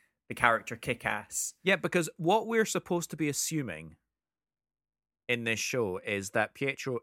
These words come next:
Speaker 2: is the Aaron, is the Aaron Taylor-Johnson
Speaker 1: Yeah.
Speaker 2: version of the character, but he's just got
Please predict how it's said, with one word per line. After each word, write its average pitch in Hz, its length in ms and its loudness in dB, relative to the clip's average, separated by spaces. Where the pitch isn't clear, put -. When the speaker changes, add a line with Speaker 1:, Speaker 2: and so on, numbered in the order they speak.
Speaker 2:
is 110 460 0
the 113 140 0
Aaron, 107 320 4
is 117 520 0
the 107 160 0
Aaron 101 260 2
Taylor-Johnson 98 1000 -4
Speaker 1:
Yeah. 101 80 2
Speaker 2:
version 90 480 -2
of 90 500 -2
the 104 60 -14
character, 92 680 0
but 90 200 -4
he's 90 420 -12
just 98 380 -8
got 90 420 -2